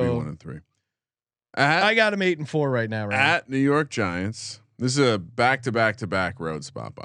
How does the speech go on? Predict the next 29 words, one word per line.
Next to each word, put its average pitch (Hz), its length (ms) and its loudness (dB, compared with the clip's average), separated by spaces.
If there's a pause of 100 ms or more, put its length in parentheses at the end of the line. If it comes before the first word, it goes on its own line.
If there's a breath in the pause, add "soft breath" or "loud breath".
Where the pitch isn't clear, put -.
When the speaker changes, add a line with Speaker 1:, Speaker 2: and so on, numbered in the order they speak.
Speaker 2:
the - 100 -20
way. - 80 -20 (440)
At 139 240 2
New 147 80 -2
York 139 220 0
Giants, 92 560 -2
at 117 200 0
Chicago 101 500 -2
Bears, 85 840 -2 (680)
at 110 400 -2
Dallas 82 640 -6 (220)
Speaker 1:
This 220 240 2
is 240 160 0
where 208 240 4
Speaker 2:
Cowboys. 160 160 -6
Speaker 1:
it 151 60 -10
gets 147 320 -2
tough. 185 400 -6
I 127 80 -6
mean, 147 280 0
three, 214 560 0 (920)
uh, 127 320 4
three 170 200 4
road 175 280 4
games 143 360 0
in 143 180 0
a 123 60 2
row, 151 280 2
Ryan. 98 440 -4